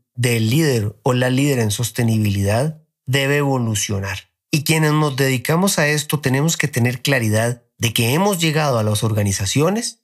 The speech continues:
y esto no es nada romántico, hemos llegado a las organizaciones para transformarlas y para que se gestionen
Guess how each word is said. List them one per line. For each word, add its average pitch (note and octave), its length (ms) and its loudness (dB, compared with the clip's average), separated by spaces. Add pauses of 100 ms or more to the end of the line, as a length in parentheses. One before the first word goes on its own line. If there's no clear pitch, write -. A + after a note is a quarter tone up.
y A2 100 -2
esto A2 200 -2
no B2 80 2
es A#2 60 0
nada A2 220 0
romántico, A#2 720 -4 (140)
hemos G3 340 0
llegado C#3+ 400 0
a G#2+ 40 0
las G#2 180 -2
organizaciones A2 840 -2 (180)
para F#3 400 -2
transformarlas D#3 1700 -2 (180)
y D3 120 -2
para C3+ 240 0
que C#3 100 -8
se F#3+ 220 0
gestionen F3 1200 0